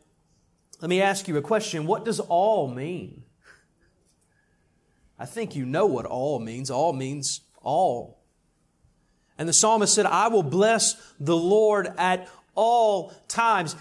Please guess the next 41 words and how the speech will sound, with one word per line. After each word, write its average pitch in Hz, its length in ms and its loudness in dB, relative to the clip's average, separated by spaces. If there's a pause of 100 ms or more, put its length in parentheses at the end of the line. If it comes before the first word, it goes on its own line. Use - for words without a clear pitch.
He 208 120 2
didn't 262 280 2
say, 269 260 2
"I 214 200 2
will 196 120 2
bless 208 400 2
the 220 140 2
Lord 190 400 4
when 175 100 -2
life 196 400 0
is 135 160 -4
good 165 680 2 (320)
and 165 160 -4
the 151 60 0
sun 226 360 0
is 185 100 2
shining." 170 760 -2 (640)
He 233 160 0
committed 240 540 0
to 202 80 2
bless 220 400 2
the 202 140 2
Lord 220 380 2
when 208 120 2
it 190 100 0
was 170 160 2
raining 156 800 0 (600)
and 185 120 2
when 196 100 4
the 208 100 4
nation 247 540 2
was 208 160 2
in 190 160 0
turmoil 180 720 2 (100)
and 180 160 2
when 202 100 4
his 185 160 4
own 262 300 4
life 240 460 2
was 190 180 2
in 214 400 0